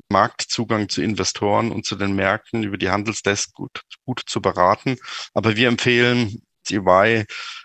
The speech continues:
dass der Kunde auch selbst sich eine Meinung bildet. Und da gibt es verschiedene Indikatoren. Das ist zum einen die Volatilitätsindizes, den V stoxx zum Beispiel hier in Europa. Und da gibt's eine ganz klare Korrelation, die wir ausgerechnet haben. Das heißt,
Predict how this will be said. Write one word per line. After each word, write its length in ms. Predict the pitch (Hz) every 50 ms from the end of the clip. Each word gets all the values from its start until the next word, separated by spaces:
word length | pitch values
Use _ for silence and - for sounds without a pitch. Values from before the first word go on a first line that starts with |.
| _ _
dass 140 | 113 - -
der 100 | 123 -
Kunde 380 | - 135 131 135 120 - -
auch 360 | - 104 117 117 - - - - -
selbst 360 | 101 113 127 131 - - -
sich 180 | 131 117 -
eine 80 | 127 123
Meinung 420 | 113 107 104 107 113 120 123 123
bildet. 420 | 107 127 127 127 123 135 127 - -
Und 80 | 120
da 80 | 113 110
gibt 220 | 104 117 - -
es 60 | - -
verschiedene 540 | - 117 - - - 120 120 117 113 101
Indikatoren. 840 | 107 110 104 107 - - 107 - - 107 107 113 123 127 127 127 120 - _ _ _ _
Das 120 | - 92 -
ist 80 | -
zum 160 | - 113 113 69
einen 220 | 73 104 113 117
die 120 | 113 104
Volatilitätsindizes, 1500 | 104 104 104 104 104 - - 104 104 98 - - 120 127 - - - 120 123 117 117 - - - 123 113 113 113 - -
den 140 | 104 101
V 200 | - - 101 110
stoxx 380 | 113 - - 113 - - - -
zum 140 | - 110 101
Beispiel 420 | 95 95 101 - - - 110 98
hier 160 | 92 104 101
in 80 | 95 92
Europa. 680 | 65 90 90 98 98 101 98 - 110 101 101 101 95 - - - - - - - -
Und 60 | 107
da 60 | 110 107
gibt's 220 | 113 131 - -
eine 80 | 127 117
ganz 180 | 123 127 -
klare 320 | - - 113 110 110 107 101
Korrelation, 760 | - 117 107 104 104 104 101 95 - - 107 101 117 117
die 100 | 110 110
wir 120 | 110 107 52
ausgerechnet 760 | - 104 113 - - 107 95 104 110 101 - 113 101 - -
haben. 300 | 98 92 98 98 98 95
Das 200 | 95 92 - -
heißt, 360 | 92 95 101 101 - - -